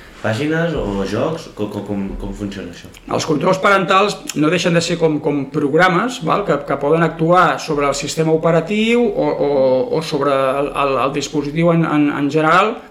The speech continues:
Speaker 2: Podem controlar, doncs, el que deia, accés a certes determinades webs, a jocs, a continguts, a, a mirar què se descarreguen, què s'ha de, no se descarreguen, per on han navegat o han deixat de navegar.
Speaker 1: Mhm.
Speaker 2: Podem limitar temps,
Speaker 1: <coughs> Ah,
Speaker 2: podem
Speaker 1: sí,
Speaker 2: fins
Speaker 1: sí,
Speaker 2: i tot
Speaker 1: sí.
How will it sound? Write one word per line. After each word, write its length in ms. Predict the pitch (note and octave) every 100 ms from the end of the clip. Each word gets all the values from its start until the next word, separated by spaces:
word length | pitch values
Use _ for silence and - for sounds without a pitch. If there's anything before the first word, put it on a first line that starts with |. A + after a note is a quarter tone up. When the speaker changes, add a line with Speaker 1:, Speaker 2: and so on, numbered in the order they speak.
| -
Speaker 2:
Podem 280 | D3 D#3+ D#3+
controlar, 460 | E3 D#3 D#3+ E3
doncs, 240 | D#3 C3 -
el 440 | C#3+ C#3+ C#3+ - C#3
que 80 | C3+
deia, 280 | D#3+ D#3+ -
accés 480 | - - E3+ E3 -
a 60 | C3+
certes 360 | E3 D3+ D#3
determinades 480 | D3 D3 D3 C#3+ C#3
webs, 360 | C#3 G3 G3+ -
a 140 | - C#3+
jocs, 340 | D3 E3+ -
a 60 | -
continguts, 640 | C#3+ C3 C#3 D3 F#3+ F#3+ - - -
a, 240 | D3 D3 C#3+
a 100 | D3+
mirar 280 | D#3+ D#3+ E3
què 60 | E3+
se 140 | F#3
descarreguen, 640 | E3 D#3+ E3 D3+ F3 G3 F3
què 80 |
s'ha 140 | D#3+ E3
de, 320 | D#3+ D#3 D3+
no 140 | D#3 D#3
se 100 | D#3
descarreguen, 480 | D3 D#3 D#3+ F#3
per 140 | E3+ D3+
on 80 | D3+
han 100 | D#3 D#3
navegat 380 | D3+ D3 D#3
o 60 | D#3+
han 80 | D3
deixat 220 | C#3+ D#3+
de 60 | D3+
navegar. 460 | D3 D3 F3+ G#3 A#3+
Speaker 1:
Mhm. 240 | G#2 G#2
Speaker 2:
Podem 300 | E3 E3+ F3
limitar 340 | E3+ E3 D#3 D3
temps, 460 | G3 G3+ A#3 - - -
Speaker 1:
<coughs> 60 | - - - - -
Ah, 80 | F#3
Speaker 2:
podem 400 | F3+ G3 G3+ F#3
Speaker 1:
sí, 80 | -
Speaker 2:
fins 200 | F#3+ E3
Speaker 1:
sí, 80 |
Speaker 2:
i 40 | E3+
tot 200 | F#3+ F#3+
Speaker 1:
sí. 80 | -